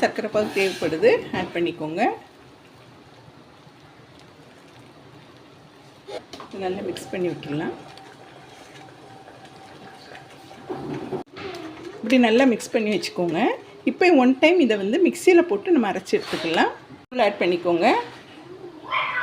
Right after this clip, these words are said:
மிக்சியில வந்து ஒன் டைம் கிரைண்ட் பண்ணிருங்க, நல்லா ஸ்மூத் ஆயிரும். ஸ்டவ்ல ஒரு பேன் வச்சுக்கலாம். இதுல ரெண்டு ஸ்பூன் நெய் ஆட் பண்ணிக்கோங்க. அந்த நெய் நல்லா காஞ்ச உடனே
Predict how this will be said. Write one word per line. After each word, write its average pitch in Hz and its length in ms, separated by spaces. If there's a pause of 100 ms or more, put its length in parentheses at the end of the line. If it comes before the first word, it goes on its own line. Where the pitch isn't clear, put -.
(2250)
மிக்சியில 320 440
வந்து 247 180 (140)
ஒன் 226 160
டைம் 285 220
கிரைண்ட் 233 280
பண்ணிருங்க, 185 420 (380)
நல்லா 226 260
ஸ்மூத் 208 380
ஆயிரும். 180 320 (300)
ஸ்டவ்ல 247 320
ஒரு 262 140
பேன் 233 240
வச்சுக்கலாம். 208 520 (100)
இதுல 214 240
ரெண்டு 302 220
ஸ்பூன் 311 280
நெய் 233 260
ஆட் 196 160
பண்ணிக்கோங்க. 180 440 (2500)
அந்த 185 140 (380)
நெய் 254 220
நல்லா 226 240
காஞ்ச 185 240 (100)
உடனே 202 180